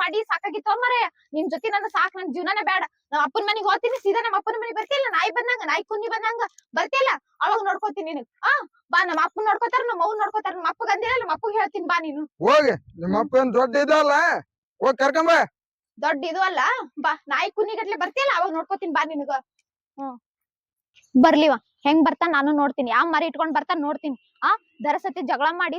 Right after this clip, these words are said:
Speaker 1: ತವ್ರ ಮನಿಗ್ ಹೋದಾಗ ಕರ್ಯಾಕ್ ಬರ್ತಿದ್ದ. ಇರ್ಲಿ ಬಿಡತ್ ಹೇಳಿ ಗಂಡ ಒಬ್ಬನೇ ಆತನ, ಕೂಳಿಗಿಳಿ ಗತ್ತಿರಲ್ಲ ಅಂತ ಹೇಳಿ ಬಂದ್ ಮಾಡ್ತಿದ್ದೆ. ಆ, ದರ ಸತಿಗೊಮ್ ಬಂದಾಗೊಮ್ ಬರೀ ಇದೇ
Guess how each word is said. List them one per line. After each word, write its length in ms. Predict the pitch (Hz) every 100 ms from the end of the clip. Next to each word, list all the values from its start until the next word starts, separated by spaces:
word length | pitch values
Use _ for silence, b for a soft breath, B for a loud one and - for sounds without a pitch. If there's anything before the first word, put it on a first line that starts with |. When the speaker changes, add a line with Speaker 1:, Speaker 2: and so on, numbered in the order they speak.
| 302
Speaker 1:
ತವ್ರ 120 | 302 294
ಮನಿಗ್ 180 | 359 339
ಹೋದಾಗ 240 | 330 277 349
ಕರ್ಯಾಕ್ 220 | 254 359 285
ಬರ್ತಿದ್ದ. 280 | - 349 302 - _ _ 330
ಇರ್ಲಿ 180 | 359 294
ಬಿಡತ್ 300 | 370 392 - 403
ಹೇಳಿ 200 | 349 415 403 269
ಗಂಡ 160 | 294 302 294
ಒಬ್ಬನೇ 240 | 285 330 330
ಆತನ, 240 | 330 285 339 370 _ _ -
ಕೂಳಿಗಿಳಿ 360 | 320 349 330 247
ಗತ್ತಿರಲ್ಲ 380 | 330 339 330 330
ಅಂತ 120 | - 381
ಹೇಳಿ 120 | 269
ಬಂದ್ 140 | 294 349
ಮಾಡ್ತಿದ್ದೆ. 400 | 285 320 277 240 - _ _ 320
ಆ, 80 | 466 370 _ - 220
ದರ 120 | 269 359 392
ಸತಿಗೊಮ್ 340 | 392 392 392 320
ಬಂದಾಗೊಮ್ 380 | 277 277 370 403 302
ಬರೀ 100 |
ಇದೇ 100 | 370